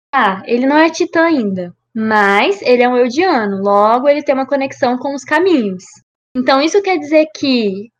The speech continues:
ele, do futuro, pode tá enviando informações pro ele do passado, através desses caminhos, porque esses caminhos ficaram muito confusos também, tipo, eles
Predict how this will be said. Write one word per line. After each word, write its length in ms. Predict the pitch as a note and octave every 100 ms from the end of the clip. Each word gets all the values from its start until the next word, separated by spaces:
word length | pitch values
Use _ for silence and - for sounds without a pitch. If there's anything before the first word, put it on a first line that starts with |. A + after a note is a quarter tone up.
| _ -
ele, 400 | C#4 C4+ A#3+ A3+
do 100 | A#3+
futuro, 640 | - C4+ C4+ B3 A#3 A#3
pode 260 | A#3+ A#3+
tá 160 | C4 C4
enviando 680 | C#4 C4 D4 C#4 C4+ B3+ A#3
informações 800 | A#3 B3+ B3 B3 B3+ A#3 A3+ A3+ -
pro 160 | B3+ B3
ele 240 | A#3+ A#3
do 140 | G3+ -
passado, 800 | G3 - D4+ C#4 A3+ G3+ G3+ -
através 480 | - A#3+ B3 A#3+ C4+
desses 240 | A#3+ B3 -
caminhos, 500 | A3 B3 D4+ A#3+ G#3 - _
porque 140 | C4
esses 180 | C4+ C#4
caminhos 420 | D4 C4 C4 C#4+
ficaram 360 | D#4 D4 C#4+ C#4
muito 180 | E4 -
confusos 480 | F#4 - D#4 C#4
também, 300 | C#4 C4 A#3 A3+
tipo, 480 | - B3 A3+ G#3+ G#3+
eles 380 | - A#3 C4+